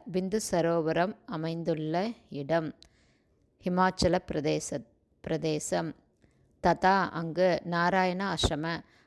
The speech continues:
பத்ரிகாசிரமம் என்ற, இமாச்சல பிரதேசத்தில் பத்ரிகாசிரமம் என்ற, நந்தா, நந்தா நதி ஓடும் இடம், சீதாராம, பகவான் ராமச்சந்திரர் மற்றும் அன்னை சீதையின்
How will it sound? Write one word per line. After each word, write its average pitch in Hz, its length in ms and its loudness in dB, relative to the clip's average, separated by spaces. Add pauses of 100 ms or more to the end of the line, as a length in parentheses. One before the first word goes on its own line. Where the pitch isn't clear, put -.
(180)
பத்ரிகாசிரமம் 180 1040 0
என்ற, 156 580 -4 (160)
இமாச்சல 170 540 -4
பிரதேசத்தில் 160 1040 -2 (320)
பத்ரிகாசிரமம் 160 1000 0
என்ற, 156 560 -2
நந்தா, 165 680 2 (420)
நந்தா 185 480 2
நதி 196 400 -2 (560)
ஓடும் 175 400 6
இடம், 165 420 0 (200)
சீதாராம, 170 1000 0 (140)
பகவான் 185 440 -4
ராமச்சந்திரர் 165 920 -2 (580)
மற்றும் 175 440 0
அன்னை 165 360 0
சீதையின் 165 720 -4